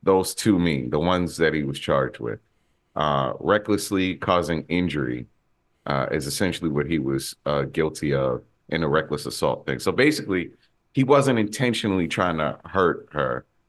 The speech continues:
but the circumstances, it, whether he was intoxicated or his behavior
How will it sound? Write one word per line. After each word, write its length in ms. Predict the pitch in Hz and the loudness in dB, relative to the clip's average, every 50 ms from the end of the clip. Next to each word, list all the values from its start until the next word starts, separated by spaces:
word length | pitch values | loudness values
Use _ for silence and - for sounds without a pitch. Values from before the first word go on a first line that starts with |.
| _ _ _ _ | _ _ _ _
but 160 | - 104 107 | 2 2 2
the 80 | - 98 | 2 -2
circumstances, 1120 | - - 131 127 127 127 117 101 - - - 92 85 80 80 - 82 76 71 71 71 - - _ _ _ _ _ _ _ _ _ _ _ _ _ _ _ _ _ _ _ _ _ _ _ - - | 0 4 4 4 4 4 0 -2 0 0 0 0 0 0 -2 -2 -2 -2 -2 -4 -6 -10 -14 _ _ _ _ _ _ _ _ _ _ _ _ _ _ _ _ _ _ _ _ _ _ _ -18 -10
it, 240 | - 95 98 95 87 | -6 -4 -4 -4 -2
whether 240 | 71 92 101 95 92 | 0 0 2 2 2
he 80 | 90 92 | 0 0
was 380 | 82 76 71 73 71 - - _ _ _ _ | 0 -2 -2 -2 -4 -8 -14 _ _ _ _
intoxicated 1000 | - 87 85 - 104 95 98 - - 104 - - 104 95 92 87 90 87 87 87 - | -4 -2 0 2 2 2 2 0 -4 -6 -2 0 2 2 4 4 2 2 2 0 0
or 180 | - 82 82 | 0 0 0
his 120 | 82 80 69 | 0 -2 -2
behavior 760 | 69 82 76 73 85 87 95 92 80 76 76 71 69 69 - | -2 -2 0 0 0 0 0 0 0 0 0 0 0 -2 -4